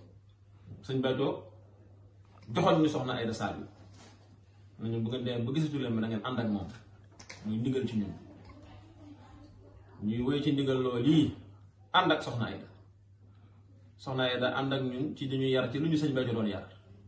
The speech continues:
mooy fonk Serigne Touba, fonk màggalam gii mu woote, màggalu Serigne Touba, fonk xasaay bi Serigne Touba yi,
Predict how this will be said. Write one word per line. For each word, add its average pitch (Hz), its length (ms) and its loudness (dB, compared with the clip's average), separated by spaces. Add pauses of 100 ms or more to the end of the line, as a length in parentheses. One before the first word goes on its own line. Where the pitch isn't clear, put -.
(800)
mooy 107 220 -2
fonk 139 280 -2 (500)
Serigne 110 280 -4
Touba, - 300 -12 (920)
fonk 139 340 -4
màggalam 113 440 0
gii 160 140 4
mu 131 140 4
woote, - 220 -4 (760)
màggalu 98 320 -6
Serigne 87 240 -12
Touba, - 180 -16 (1700)
fonk 175 340 6
xasaay 170 360 6
bi 151 60 6
Serigne 131 260 2
Touba 104 260 0
yi, - 80 -10